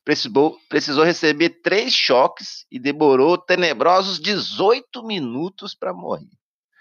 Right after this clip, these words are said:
<laughs> Tão macabro quanto essa cena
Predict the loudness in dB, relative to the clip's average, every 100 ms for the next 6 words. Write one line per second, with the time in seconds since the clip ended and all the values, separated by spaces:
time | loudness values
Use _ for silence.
0 | _ _ -18 -8 0 0 2 -2 -4 -2
1 | -2 -2 -6 -20 -20 -20 -20 _ -4 -2
2 | 0 0 0 -4 -4 -2 -2 -4